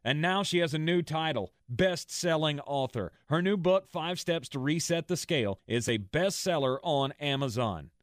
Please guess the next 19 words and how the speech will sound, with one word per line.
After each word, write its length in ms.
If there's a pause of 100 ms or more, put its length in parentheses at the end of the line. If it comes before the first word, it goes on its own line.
P 200
H 200
D 160
is 120
helping 260
me 100
collapse 640
the 120
visceral 600
fat 480
that 100
has 120
been 160
holding 480
me 100
back 400
all 160
these 300
years. 380